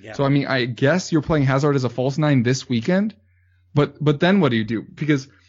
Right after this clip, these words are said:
Speaker 2: are you gonna use Giroud long term? 'Cause if you are, then you're selling Morata. But
Speaker 1: Yeah.
Speaker 2: Morata's far younger, so why would you bring in somebody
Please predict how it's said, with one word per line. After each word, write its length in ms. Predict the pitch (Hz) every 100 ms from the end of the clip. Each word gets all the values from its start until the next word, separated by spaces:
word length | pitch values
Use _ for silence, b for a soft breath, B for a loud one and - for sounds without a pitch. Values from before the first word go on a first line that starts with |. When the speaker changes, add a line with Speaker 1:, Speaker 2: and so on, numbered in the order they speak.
| b _ -
Speaker 2:
are 60 | 139
you 300 | 139 139 135
gonna 260 | 143 156
use 240 | 151 143 135
Giroud 300 | 131 135 135
long 180 | 127
term? 360 | 135 160 214 277 _ _ _ -
'Cause 140 | 156
if 100 | 151
you 140 | 139 185
are, 180 | 151
then 140 | 113 120
you're 80 | 113
selling 340 | - 123 110
Morata. 440 | 101 110 151 - - B
But 120 | - 143
Speaker 1:
Yeah. 80 |
Speaker 2:
Morata's 560 | 135 135 147 180 147 131
far 220 | - 143
younger, 320 | 131 170 170 110
so 140 | 139
why 200 | 123 160
would 160 | 190 156
you 80 | 147
bring 200 | 147 147
in 80 | 143
somebody 540 | 147 139 131 131